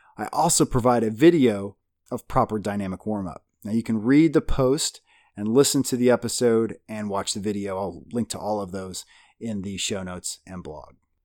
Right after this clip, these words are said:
Static stretching, such as with yoga, should be just fine,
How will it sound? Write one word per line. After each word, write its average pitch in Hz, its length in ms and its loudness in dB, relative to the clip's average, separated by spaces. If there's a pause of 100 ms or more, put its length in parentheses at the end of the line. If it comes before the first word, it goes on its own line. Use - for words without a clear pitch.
(500)
Static 226 440 4
stretching, 113 520 2
such - 280 0
as 120 420 4
with 117 180 -2
yoga, 123 400 8
should - 200 -4
be 113 80 0
just 139 240 0
fine, 101 420 4